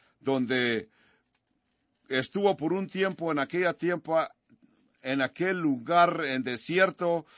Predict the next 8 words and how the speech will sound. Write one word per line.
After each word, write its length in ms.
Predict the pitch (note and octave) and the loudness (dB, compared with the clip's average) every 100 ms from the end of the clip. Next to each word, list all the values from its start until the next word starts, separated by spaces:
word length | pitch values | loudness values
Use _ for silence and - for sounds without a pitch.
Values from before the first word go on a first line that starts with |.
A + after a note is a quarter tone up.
| - - | -20 -4
donde 320 | C3+ D3 C3+ | 0 2 2
no 120 | D3 | 2
había 200 | F3+ F3 | 2 2
gente, 340 | C#3 F3 E3 D3+ | 0 -2 -2 -6
quizás 300 | C#3 D3 D3 | -6 -4 0
algunas 680 | C#3+ D3+ D#3+ D3 C#3 A2 - - - | 0 0 2 0 0 -8 -18 -20 -2
tribus 580 | D3 D#3 D3 C#3+ - - _ | 2 2 2 -2 -4 -8 _
medievales. 1040 | G#2+ B2+ C3+ A#2 C#3+ E3+ G2+ F2 - - | -2 0 0 2 2 4 2 -6 -12 -16